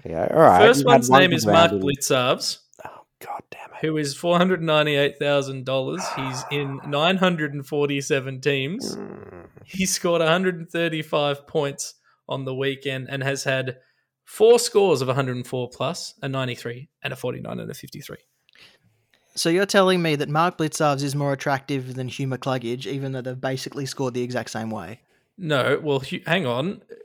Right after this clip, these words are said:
Speaker 2: One is sub five hundred K and a defender, and I'm looking to upgrade in defense. Hugh McCluggage is exciting.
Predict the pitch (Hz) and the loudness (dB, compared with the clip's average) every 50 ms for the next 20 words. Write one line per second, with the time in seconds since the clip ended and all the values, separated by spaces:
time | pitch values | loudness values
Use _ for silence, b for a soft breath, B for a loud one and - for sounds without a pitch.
0 | _ - - 170 170 180 190 196 185 160 - - - 156 147 139 - - 165 147 | _ -16 -4 0 2 4 4 4 4 2 2 2 4 4 4 2 0 0 2 2
1 | 143 135 147 139 135 131 127 131 - 147 139 131 127 131 131 127 123 117 127 123 | 2 2 0 -2 -4 -6 -8 -4 0 2 2 2 2 0 -2 -2 -4 -6 -8 -8
2 | - 147 147 147 143 120 117 123 143 180 226 - - - 143 139 143 139 135 117 | -4 -2 -2 -2 -2 -2 -2 -2 -2 -2 -4 -8 -8 -4 -2 -2 -2 -4 -6 -8
3 | - 135 131 135 139 143 - - 139 131 131 139 135 - - 135 127 127 123 120 | -8 -8 -6 -4 -4 -2 -2 -2 -2 0 0 -2 -2 -2 0 0 0 0 -2 -4
4 | 123 117 127 120 - 170 147 120 123 160 202 - - - - _ _ _ _ _ | -6 -8 -8 0 2 4 4 4 2 -4 -8 -10 -12 -14 -16 _ _ _ _ _
5 | _ _ _ _ _ _ - - 202 170 147 - 156 151 143 135 139 131 - 139 | _ _ _ _ _ _ -4 -2 0 0 0 0 2 2 2 0 -2 -4 -6 -8
6 | 127 - - - - - 165 151 139 123 135 170 254 - | -10 -10 -10 -2 2 4 4 4 4 2 0 -2 -6 -8